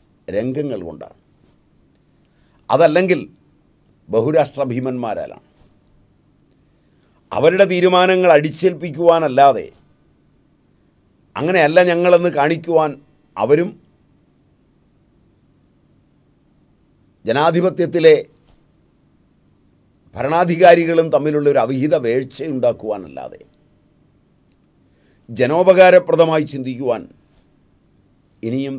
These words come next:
തയ്യാറായി കഴിഞ്ഞിട്ടുമില്ല. ഇത്തരുണത്തിൽ ജനങ്ങൾക്ക് ചിന്തിക്കാവുന്ന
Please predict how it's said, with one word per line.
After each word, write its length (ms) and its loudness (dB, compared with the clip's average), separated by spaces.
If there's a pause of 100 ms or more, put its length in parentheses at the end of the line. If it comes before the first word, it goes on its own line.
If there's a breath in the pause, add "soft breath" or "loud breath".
തയ്യാറായി 440 0 (100)
കഴിഞ്ഞിട്ടുമില്ല. 600 -10 (1600)
ഇത്തരുണത്തിൽ 580 4 (140)
ജനങ്ങൾക്ക് 520 -2
ചിന്തിക്കാവുന്ന 640 -2